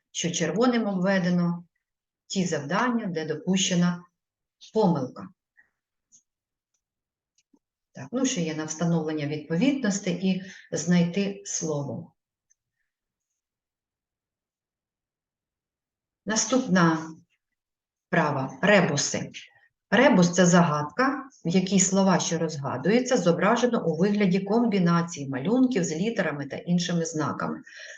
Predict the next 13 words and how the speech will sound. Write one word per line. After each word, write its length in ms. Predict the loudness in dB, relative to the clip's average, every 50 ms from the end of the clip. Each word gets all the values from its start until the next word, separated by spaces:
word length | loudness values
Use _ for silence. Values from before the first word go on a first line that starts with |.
| -10 _ 2
Тобто 240 | 2 4 6 4 4
це 140 | 6 4 2
особливий 540 | 2 2 0 0 4 4 4 4 4 4 2
вид 240 | 2 2 2 0
загадок, 500 | 0 0 0 0 0 0 0 0 -2 0
у 40 | -2
якому 400 | -2 -2 0 0 0 2 2 0
слова 380 | -2 -2 -4 -4 -2 0 0 0
зашифровані 760 | 0 -2 -4 -4 -6 -6 -4 -2 -2 -2 -2 -4 -8 -8 -6
за 240 | -4 -2 -2 0 0
допомогою 640 | -2 -2 -2 -2 -2 -2 -2 -2 -2 -2 -2 -2
малюнків, 640 | -4 -4 -4 0 0 2 2 2 0 0 -2 -4 -4
літер, 460 | -2 -2 -4 -2 -4 -6 -6 -6